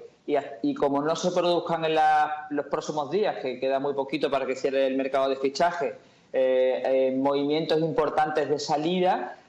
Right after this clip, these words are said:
eh, va a tener el Málaga muy difícil inscribir a, a futbolistas, y hay jugadores como por ejemplo el propio Kazaki, el japonés que fichó esta tem-, esta pretemporada al Málaga, o José Rodríguez, que es el otro fichaje hasta la fecha,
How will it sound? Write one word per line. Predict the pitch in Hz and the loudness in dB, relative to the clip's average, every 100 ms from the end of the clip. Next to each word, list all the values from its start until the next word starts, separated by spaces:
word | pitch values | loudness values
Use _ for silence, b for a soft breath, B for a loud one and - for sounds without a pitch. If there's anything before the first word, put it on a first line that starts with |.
| - | -2
eh, | 131 127 123 123 | 2 4 4 2
va | |
a | 135 | 2
tener | 156 175 | 2 2
el | 170 | 2
Málaga | 160 151 139 | 2 2 0
muy | 143 | -2
difícil | 131 127 240 247 143 | -4 -4 -6 -4 -4
inscribir | 131 - 131 131 131 | -4 -2 0 2 4
a, | 131 131 127 | 4 4 2
a | |
futbolistas, | - 135 131 143 165 196 202 226 - - | 0 -2 0 -2 -2 0 0 -2 -12 -12
y | 143 139 135 131 127 | -4 0 0 2 0
hay | 120 139 139 - | 0 0 -2 -4
jugadores | 139 135 143 156 175 | -2 2 2 0 0
como | 156 127 | -2 -2
por | 117 | -2
ejemplo | 117 131 123 127 127 120 123 | -2 -2 0 2 2 2 0
el | 123 | 0
propio | 127 123 127 | 0 0 0
Kazaki, | 120 170 202 196 | 0 0 0 -2
el | |
japonés | - - 123 127 | -2 -2 -2 -4
que | 127 | -6
fichó | 120 135 127 127 | -8 -4 -2 -2
esta | 123 | -4
tem-, | 120 208 120 | -6 -6 -6
esta | - | -8
pretemporada | 120 117 120 120 120 | -6 -4 -2 0 0
al | 120 | 2
Málaga, | 135 156 135 120 | 2 4 2 0
o | |
José | 117 131 143 | -4 -8 -8
Rodríguez, | 127 123 143 151 | -8 -6 -6 -4
que | 143 | -2
es | |
el | 131 | -2
otro | 127 - | -4 -6
fichaje | 123 131 127 | -8 -6 -6
hasta | - 120 | -4 -4
la | |
fecha, | - 143 180 190 | -2 -2 -2 -4